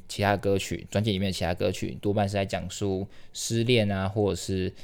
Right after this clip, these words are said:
走一个比较抒情的风格。它是一个摇滚的曲风，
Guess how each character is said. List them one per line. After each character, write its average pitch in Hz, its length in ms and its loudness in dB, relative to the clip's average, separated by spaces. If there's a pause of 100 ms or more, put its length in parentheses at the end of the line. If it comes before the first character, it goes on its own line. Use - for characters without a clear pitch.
走 90 160 2
一 92 40 2
个 98 120 0
比 95 80 -4
较 95 120 2
抒 101 260 -2
情 98 160 -2
的 92 80 0
风 90 240 0
格。 - 220 -2 (280)
它 - 160 -4
是 156 440 0
一 120 80 2
个 107 260 4
摇 98 180 4
滚 104 160 4
的 - 80 -2
曲 - 300 -6
风， 92 300 -2